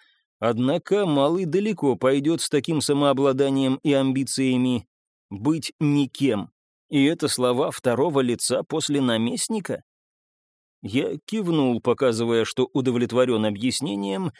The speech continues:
и, не желая дальнейших споров насчет, например, лжи, уточнил. «А пропадал гер Мишкальц когда-нибудь более чем на месяц?»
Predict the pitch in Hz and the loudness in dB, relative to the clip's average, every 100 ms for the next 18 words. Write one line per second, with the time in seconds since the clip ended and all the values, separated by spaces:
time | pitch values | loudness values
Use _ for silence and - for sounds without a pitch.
0 | - _ 135 143 123 147 202 170 123 120 | -18 _ 0 0 0 0 0 0 2 2
1 | 143 175 - 123 - - 160 120 110 113 | 0 -4 -4 -4 -4 -2 -2 -2 -2 -2
2 | - 143 123 120 120 123 120 - 120 120 | -2 -2 -2 0 0 2 0 0 -2 0
3 | 104 143 196 - _ _ - 131 135 - | -2 -4 -4 -8 _ _ -6 0 0 0
4 | 196 170 - _ _ _ _ _ _ - | -4 -6 -8 _ _ _ _ _ _ 0
5 | 127 127 139 156 160 170 160 254 226 143 | 2 2 2 0 2 2 2 2 2 0
6 | 131 170 135 147 247 - - 196 175 - | 2 4 4 2 0 -4 -2 -2 0 -4
7 | - 147 139 208 196 185 165 113 101 185 | 0 0 2 0 0 -2 -2 -2 0 0
8 | 180 170 143 160 165 147 160 180 226 113 | 2 0 0 -2 0 0 0 -2 -2 -4
9 | - - - | -8 -10 -12